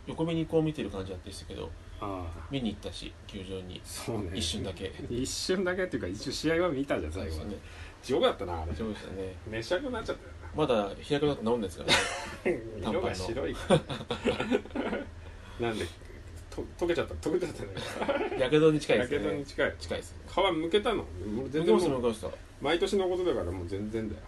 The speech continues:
Speaker 1: いいっすね。
Speaker 2: うん。黒くなるだけ。もう真っ黒だよ、もう。日焼け止め塗んねえから。ま、今日も日焼けしちゃったな、多分。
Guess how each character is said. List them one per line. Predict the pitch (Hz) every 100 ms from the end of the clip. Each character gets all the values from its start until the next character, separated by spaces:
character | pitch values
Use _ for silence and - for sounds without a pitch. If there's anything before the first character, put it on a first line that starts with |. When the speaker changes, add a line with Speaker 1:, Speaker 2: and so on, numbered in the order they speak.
| -
Speaker 1:
い | 120
い |
っ | 120
す | -
ね。 | 87
Speaker 2:
う | 90
ん。 | 92 90 82 80 - -
黒 | 120 123
く | 107
な | 85
る | 80
だ |
け。 | 80 82 - - 110
も | 92
う | 95
真 | 104
っ |
黒 | 160 165
だ | 85
よ、 |
も | 87 - - - - - - - - -
う。 | 170
日 |
焼 | 123 123
け |
止 | 120
め | 113
塗 | 107
ん | 120
ね | 117
え |
か | 82
ら。 | 80
ま、 | 85 - - - - - - - - - - - - - 107 - - -
今 | 165
日 | 156
も | 101 92
日 | -
焼 | 135
け | 147
し | -
ち |
ゃ |
っ | -
た | 135
な、 |
多 |
分。 | 82